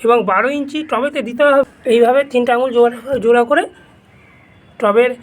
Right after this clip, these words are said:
ধার বরাবর এইভাবে দিয়ে দিতে হবে, দশ ইঞ্চি এবং বারো ইঞ্চি টবেতে। এইটা দিতে হবে দুবার, মানে তিনটা আঙুল জোড়া করে যতটা ওঠে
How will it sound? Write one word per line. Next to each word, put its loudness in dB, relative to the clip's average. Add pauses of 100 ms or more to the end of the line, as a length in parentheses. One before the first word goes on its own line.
(460)
ধার 0
বরাবর -2 (340)
এইভাবে 2
দিয়ে 2
দিতে 0
হবে, -4 (920)
দশ -2
ইঞ্চি -4
এবং -6
বারো 0
ইঞ্চি -8 (180)
টবেতে। -6 (260)
এইটা 0
দিতে -4
হবে 0
দুবার, -2 (160)
মানে -2
তিনটা -2
আঙুল -2
জোড়া 0
করে -2 (280)
যতটা 0
ওঠে -4